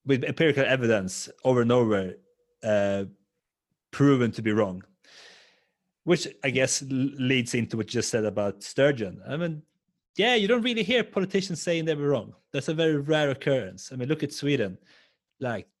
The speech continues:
dude, these guys, <laughs> they, for the last, like, twenty years, they, n-, I mean, they sometimes stretch themselves to say, "Yeah, we were a bit naive." Really?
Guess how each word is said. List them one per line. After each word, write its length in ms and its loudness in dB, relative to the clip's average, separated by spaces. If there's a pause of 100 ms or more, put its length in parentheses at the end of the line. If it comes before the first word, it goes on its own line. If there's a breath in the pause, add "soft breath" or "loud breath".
dude, 320 2
these 220 2
guys, 400 -2
<laughs> 160 -10
they, 140 4 (320)
for 80 -2
the 80 -2
last, 320 0
like, 180 -4
twenty 300 0
years, 340 0
they, 140 -4
n-, 260 -6 (380 soft breath)
I 60 0
mean, 220 -2 (580 soft breath)
they 120 4
sometimes 560 -2
stretch 400 -2
themselves 420 -6
to 80 -16
say, 300 -4
"Yeah, 320 0
we 140 -2
were 100 0
a 60 0
bit 220 -4
naive." 640 -6 (160)
Really? 420 -4